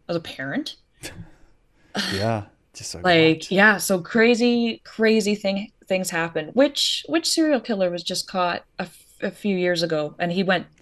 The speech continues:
Speaker 1: decades without
Speaker 2: Oh, yeah, yeah, um,
Speaker 1: Golden, Golden State?
Speaker 2: Yes, yeah.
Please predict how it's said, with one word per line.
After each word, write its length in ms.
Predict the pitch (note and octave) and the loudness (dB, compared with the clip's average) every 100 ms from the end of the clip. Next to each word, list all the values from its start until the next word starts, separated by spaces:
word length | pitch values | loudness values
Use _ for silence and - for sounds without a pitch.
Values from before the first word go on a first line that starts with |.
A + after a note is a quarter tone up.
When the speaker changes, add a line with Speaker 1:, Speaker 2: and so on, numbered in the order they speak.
| - | 2
Speaker 1:
decades 680 | A#3 A3+ G3 D#3+ C#3 C#3 - | 4 4 0 -2 -2 -8 -4
without 320 | F3 E3 E3+ | -4 4 8
Speaker 2:
Oh, 100 | F3 D3 | 8 8
yeah, 280 | D3 C3 A2+ | 8 8 6
yeah, 400 | A#2 A2+ G#2+ - | 4 4 2 0
um, 280 | G#2+ G#2 G2+ | 0 2 6
Speaker 1:
Golden, 280 | C4 C4 C4 | 6 6 4
Golden 200 | C4+ C#4+ | 4 4
State? 300 | C#4+ F4+ B4+ - | 4 2 0 -4
Speaker 2:
Yes, 480 | C#3 C3+ A2+ G2+ - | 4 6 6 4 -2
yeah. 260 | A2 G2 | 0 0